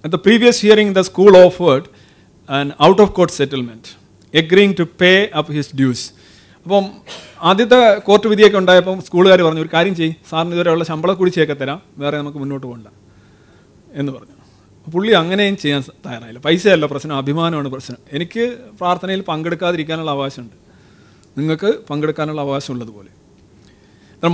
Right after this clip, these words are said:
"My struggle has paid off. I did not accept the settlement because I wanted the court to decide the merits of my case."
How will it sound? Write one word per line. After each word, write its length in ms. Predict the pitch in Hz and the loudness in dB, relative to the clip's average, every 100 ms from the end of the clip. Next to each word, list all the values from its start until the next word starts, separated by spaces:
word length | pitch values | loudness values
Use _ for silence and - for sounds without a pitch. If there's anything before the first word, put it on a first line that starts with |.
| 190 | 4
"My 80 | 254 - | 4 2
struggle 460 | - 208 208 226 226 | -2 2 4 4 4
has 100 | 190 - - | 2 0 2
paid 180 | 175 185 143 | 6 6 4
off. 100 | - - - - _ 160 | 0 -14 -20 -20 _ 2
I 40 | 196 | 4
did 120 | 185 196 | 4 4
not 140 | 226 185 | 2 2
accept 360 | 156 - 202 - 170 | 0 -2 -4 -4 -4
the 40 | 170 | -4
settlement 640 | - - 165 185 180 180 | -2 -4 -2 -2 -2 -2
because 260 | 151 156 165 - 135 160 | 0 0 -2 -2 2 4
I 40 | 190 165 | 4 4
wanted 260 | 165 170 165 | 4 2 -2
the 40 | 165 | -4
court 180 | 170 180 180 | 0 0 0
to 40 | 156 | -6
decide 440 | 147 - 151 139 160 - _ - | -6 0 2 0 -2 -12 _ -6
the 60 | 151 147 | -4 2
merits 380 | 175 202 208 - - - _ 147 | 6 6 2 -6 -12 -18 _ -4
of 80 | 147 - 139 | -4 -6 -8
my 80 | 139 - | -8 -10
case." 300 | 135 107 | -18 -14